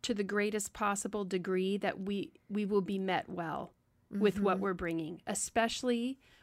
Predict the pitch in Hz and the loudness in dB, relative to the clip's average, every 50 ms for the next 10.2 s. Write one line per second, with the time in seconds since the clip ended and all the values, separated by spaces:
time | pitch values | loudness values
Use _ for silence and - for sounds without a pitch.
0 | _ - 233 240 233 - - - 254 226 214 202 - 220 214 208 196 190 - - | _ 0 2 2 2 0 0 0 -2 -2 -2 -2 -4 -4 -2 0 0 0 0 -2
1 | _ - - 196 208 190 185 208 202 196 190 185 - - 208 190 190 185 - 185 | _ -10 -4 -2 -2 -2 0 0 0 0 0 -2 -2 0 0 0 0 2 0 0
2 | 190 185 - - 180 180 170 180 175 170 160 156 - 160 156 - 170 190 190 - | 0 0 -2 0 -2 -2 0 0 0 2 2 0 0 -2 -4 -4 -4 -4 -4 -4
3 | - - - - - - - _ _ _ _ _ - - - - 185 175 175 180 | -6 -6 -6 -6 -6 -8 -10 _ _ _ _ _ -10 -8 -4 -2 -2 0 0 0
4 | 180 180 180 170 - _ _ _ _ _ _ _ _ _ - - 214 196 - 202 | 0 0 0 -4 -6 _ _ _ _ _ _ _ _ _ -4 -4 -4 -2 -2 -2
5 | 214 196 190 185 185 180 - _ _ _ _ _ _ _ _ _ _ _ _ - | 0 0 0 0 0 -2 -6 _ _ _ _ _ _ _ _ _ _ _ _ -2
6 | 226 226 233 - - 262 233 214 208 202 196 202 220 208 - - - - - - | -2 0 0 2 4 4 6 6 6 6 4 2 0 -4 -10 -18 -20 -8 0 2
7 | 269 262 269 247 285 302 392 440 - - - - - 339 330 330 339 311 - - | 4 4 4 6 6 6 6 6 4 -2 -4 -2 2 4 6 6 6 4 0 -10
8 | _ _ _ _ _ _ - - - 226 214 202 - - - - 226 247 277 294 | _ _ _ _ _ _ -8 -2 0 0 0 0 -2 -4 -4 0 2 4 4 4
9 | - - 294 285 285 277 277 269 - - 240 247 240 233 - - - 233 226 233 | 4 4 6 8 8 8 8 6 4 2 2 4 4 2 0 0 0 0 2 2
10 | 233 226 - | 0 -2 -4